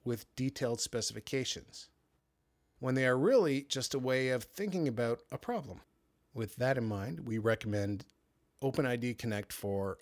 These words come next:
authentication and oauth two point oh for authorization. Open I D Connect is, in fact, a specific implementation of the oauth two point oh base protocol that uses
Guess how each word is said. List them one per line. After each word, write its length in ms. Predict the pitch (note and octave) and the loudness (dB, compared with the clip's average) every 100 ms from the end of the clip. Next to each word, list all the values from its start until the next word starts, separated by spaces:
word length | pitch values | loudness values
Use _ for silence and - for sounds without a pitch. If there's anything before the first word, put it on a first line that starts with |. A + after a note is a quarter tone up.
| - | -10
authentication 800 | G2 A2 G#2 - G2+ - A2 F#2 | -4 -4 -2 -2 -2 -2 -4 -4
and 160 | G2+ G#2 | -8 -6
oauth 420 | A#2+ A#2 A2+ G#2 | 0 2 2 0
two 140 | - A#2 | -6 -8
point 240 | G2+ G#2 | -4 -4
oh 180 | G#2 G2+ | -2 -2
for 300 | - G#2 F#2 | -2 -2 -2
authorization. 640 | G2 F#2+ G2 G#2+ C#3 - - _ _ _ _ _ _ _ - _ _ - | -4 -6 -4 2 2 2 -8 _ _ _ _ _ _ _ -20 _ _ 0
Open 240 | D#3+ F#3+ | 2 2
I 100 | D3+ | 0
D 160 | C3+ A#2+ | 0 -4
Connect 540 | - B2 B2 G#2 - - - | -2 -2 -2 -4 -12 -20 -8
is, 500 | A2 G#2 G2 A2 - _ _ | -4 -2 -4 -8 -10 _ _
in 120 | C#3+ | -6
fact, 560 | C#3+ - C#3+ A2 G#2 - - | -4 2 2 2 0 -10 -6
a 200 | A2+ G#2+ | -4 -2
specific 540 | - A2+ - D#3+ D#3 | -4 -2 0 -2 -4
implementation 880 | - A#2+ A#2 A2+ - A2+ G#2+ A2 G#2+ - | -4 -6 -4 -4 -2 -4 -2 -4 -8 -6
of 260 | G#2 G2 G2 | -4 -4 -4
the 240 | G#2+ G#2 - | -6 -6 -4
oauth 460 | A2+ A2+ A2+ - | -2 0 -2 -4
two 140 | - A2+ | -6 -8
point 260 | A2+ G#2 | -8 -10
oh 140 | G#2 G#2 | -10 -2
base 400 | C3+ C#3 B2+ - | 2 4 2 -2
protocol 680 | - G2+ F#2 - G2 A#2 - _ - _ | -6 -8 -8 -8 -8 -10 -16 _ -20 _
that 160 | A#2 A2 | -4 -2
uses 520 | A#2 G#2 A2 G#2+ | -2 -2 -4 -6